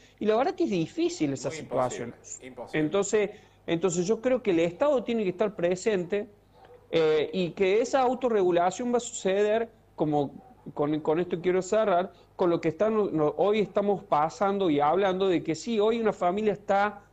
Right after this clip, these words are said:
Speaker 1: pudiendo pagar ese alquiler, pero ¿qué está haciendo esa familia para pagar el alquiler?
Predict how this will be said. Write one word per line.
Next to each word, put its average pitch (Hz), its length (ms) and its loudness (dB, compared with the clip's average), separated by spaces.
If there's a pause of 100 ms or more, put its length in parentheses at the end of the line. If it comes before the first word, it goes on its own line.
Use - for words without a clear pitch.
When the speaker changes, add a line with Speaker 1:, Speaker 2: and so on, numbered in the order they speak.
(120)
Speaker 1:
pudiendo 208 400 2
pagar 190 280 2
ese 190 180 -2
alquiler, 180 360 -2
pero 208 140 0
¿qué 208 80 -8
está 254 220 -2
haciendo 233 560 -4
esa 143 180 -8
familia 143 520 0
para 135 200 -2
pagar 139 240 0
el 135 120 -2
alquiler? 127 380 -6